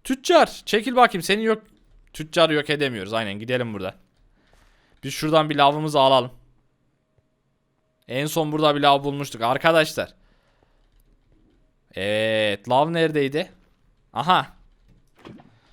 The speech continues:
Artık üzerimizde lavımız var. Zombiler bize saldırırsa onların üzerine lav yağmuru yapacağız.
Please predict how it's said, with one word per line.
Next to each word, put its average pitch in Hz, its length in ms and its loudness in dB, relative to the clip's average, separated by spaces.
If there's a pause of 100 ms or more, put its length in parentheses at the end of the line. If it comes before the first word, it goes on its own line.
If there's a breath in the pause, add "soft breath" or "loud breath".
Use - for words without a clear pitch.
(200 soft breath)
Artık 151 380 2
üzerimizde 160 440 0
lavımız 151 500 2
var. 135 160 2
Zombiler 143 460 -2
bize 151 140 -4
saldırırsa 156 680 0
onların 143 320 -2
üzerine 147 240 -2
lav 135 260 2
yağmuru 139 400 2
yapacağız. 113 680 -4